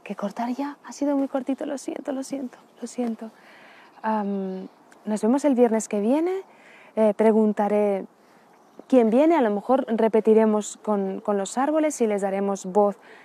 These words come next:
quizá a otras especies, porque siento que se ha quedado corto, que hay cositas que se han quedado a medias y me gustaría seguir, ah,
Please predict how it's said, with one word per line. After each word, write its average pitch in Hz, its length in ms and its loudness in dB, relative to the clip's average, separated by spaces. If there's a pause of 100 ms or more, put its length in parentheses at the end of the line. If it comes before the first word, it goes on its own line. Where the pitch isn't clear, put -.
(140)
quizá 226 260 2
a 208 180 -2
otras 208 340 -2
especies, 311 500 -4
porque 220 220 -2
siento 233 280 0
que 233 120 -2
se - 120 -2
ha 226 60 0
quedado 208 320 -2
corto, 302 360 -2
que 226 120 -6
hay 208 100 -8
cositas 233 380 -4
que 208 80 -6
se - 80 -8
han 208 120 -4
quedado 208 220 0
a 196 60 -8
medias 233 420 -2 (400)
y - 40 0
me 220 120 6
gustaría 208 520 2
seguir, 220 680 2 (340)
ah, 196 420 -8